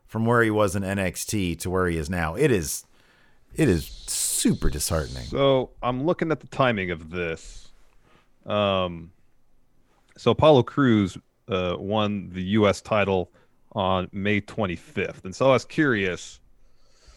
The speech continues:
Speaker 2: uh, if, if Aleister got put into the Rey Mysterio program in lieu of U S title program. And it does match up because, uh, uh, Aleister seemingly got involved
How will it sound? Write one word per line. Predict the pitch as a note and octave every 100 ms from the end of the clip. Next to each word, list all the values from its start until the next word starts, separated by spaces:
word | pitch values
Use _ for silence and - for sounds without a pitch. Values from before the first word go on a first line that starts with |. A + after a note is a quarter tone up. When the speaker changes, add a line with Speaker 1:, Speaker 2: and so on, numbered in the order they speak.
| _ _ - - - - -
Speaker 2:
uh, | A2+ G#2 G2+ F#2+
if, | A2 G#2+ - -
if | A#2 G2+ F#2+ - - - - - -
Aleister | B2 C3+ B2 B2+ G#2+
got | G#2+ -
put | C3 G#2
into | G2+
the | G2
Rey | G2 A2
Mysterio | F#2+ - - B2+ A2 G2+ F#2+ F#2 F2 -
program | - A#2 G2 F#2+ F2+ F2+ F2+ - - _ -
in | A2 A2
lieu | C3+ C3 A2+
of | G#2 F#2
U | G2+ G2
S | F2 -
title | A2+ G#2 F#2 E2+ - - _ -
program. | C3+ A#2 F2 E2 - - - - - - -
And | A2 A2 G#2+ A2 -
it | G#2+
does | C3 B2+
match | A2+ A#2 -
up | G#2 D#2+ _ -
because, | G2 - G2+ F#2+ F2+ F2
uh, | F#2+ F2+ F2 E2+ -
uh, | G2 F2+
Aleister | G#2 G#2+ - F#2+
seemingly | - D3+ C#3 B2
got | G#2+ G#2+ G2
involved | F2+ G2 F#2+ F2+ E2+